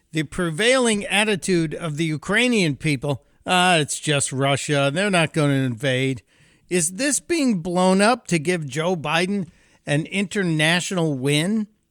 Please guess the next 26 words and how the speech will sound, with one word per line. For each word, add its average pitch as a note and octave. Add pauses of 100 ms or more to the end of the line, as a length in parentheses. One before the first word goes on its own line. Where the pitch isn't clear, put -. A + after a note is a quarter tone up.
(760)
Is D#3+
this A3+
being G#3+
made F#3
into F3+
something E3+
bigger E3
than E3+
it D3+
is? F#3+ (420)
I B3
just C4+
wonder. E3 (640)
I G#3+
really C4+
wonder. D3 (840)
Let's F#3+
hope F#3
there's B2+
no B2+
invasion. A#2
Let's C3
hope C3+
there's A2+
no A#2+
war. A#2